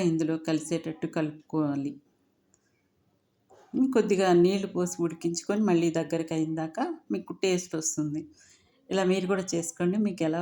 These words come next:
వచ్చిందో కామెంట్ చేయండి తప్పకుండా. వీడియో నచ్చితే తప్పకుండా ఒక లైక్ చేయండి, ఎక్కువ మంది చూడడానికి ఉంటుంది వీడియో. సన్నగా కట్ చేసుకున్న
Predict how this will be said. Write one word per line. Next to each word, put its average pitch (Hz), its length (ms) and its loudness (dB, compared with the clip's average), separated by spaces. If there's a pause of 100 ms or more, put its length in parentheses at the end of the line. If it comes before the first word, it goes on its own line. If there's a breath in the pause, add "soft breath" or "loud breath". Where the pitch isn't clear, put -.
వచ్చిందో 165 420 -4 (440 soft breath)
కామెంట్ 180 380 2
చేయండి 156 340 0
తప్పకుండా. 156 540 -4 (120)
వీడియో 185 340 0
నచ్చితే 170 360 -2 (120)
తప్పకుండా 165 560 -2
ఒక 156 200 -8
లైక్ 156 280 -4
చేయండి, 160 380 -2 (680 soft breath)
ఎక్కువ 175 340 0
మంది 151 300 2
చూడడానికి 151 560 -4
ఉంటుంది 143 320 -6 (100)
వీడియో. 143 280 -4 (2500)
సన్నగా 190 420 4
కట్ 156 200 -6
చేసుకున్న 160 380 0